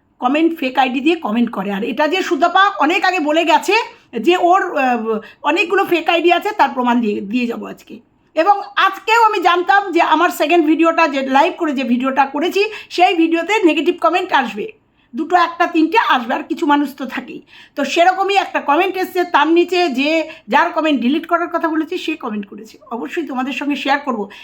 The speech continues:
এই তো গেল একটা টপিক, বলবো, বলবো, সবটা বলবো। এবার বলি, এই দেবযানী, শ্যামনগরের যে দেবযানী, হ্যাঁ, আমাকে, আমি জিজ্ঞাসা করেছিলাম তোমার নামটা কি,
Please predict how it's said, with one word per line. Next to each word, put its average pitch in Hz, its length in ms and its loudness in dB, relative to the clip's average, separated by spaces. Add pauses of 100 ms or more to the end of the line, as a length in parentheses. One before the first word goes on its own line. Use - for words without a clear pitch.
(140)
এই 311 140 2
তো 381 120 -6
গেল 370 160 4
একটা 349 260 0
টপিক, 349 320 0
বলবো, 359 260 2
বলবো, 262 280 -2
সবটা 311 320 -2
বলবো। 214 280 -6 (300)
এবার 403 260 2
বলি, 359 360 2 (1800)
এই 254 140 0
দেবযানী, 370 560 2 (400)
শ্যামনগরের 339 600 2
যে 339 100 2
দেবযানী, 285 560 -2 (100)
হ্যাঁ, 311 260 4
আমাকে, 294 280 2
আমি 294 180 2
জিজ্ঞাসা 330 320 0
করেছিলাম 294 400 -2
তোমার 277 240 0
নামটা 269 380 0
কি, 226 200 -8